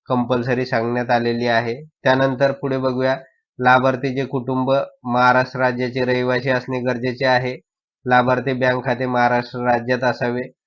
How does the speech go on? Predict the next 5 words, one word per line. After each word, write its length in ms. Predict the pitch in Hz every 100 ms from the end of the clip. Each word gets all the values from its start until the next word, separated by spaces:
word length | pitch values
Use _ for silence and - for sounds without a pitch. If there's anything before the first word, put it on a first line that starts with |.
| _ _
लाभार्थी 520 | 123 120 120 127 127
कुटुंबाचे 540 | 123 127 123 123 127 123
वार्षिक 440 | 123 120 - 120
उत्पन्न 520 | 127 117 - 123 127 139 - _ _
रुपये 400 | 131 131 127 147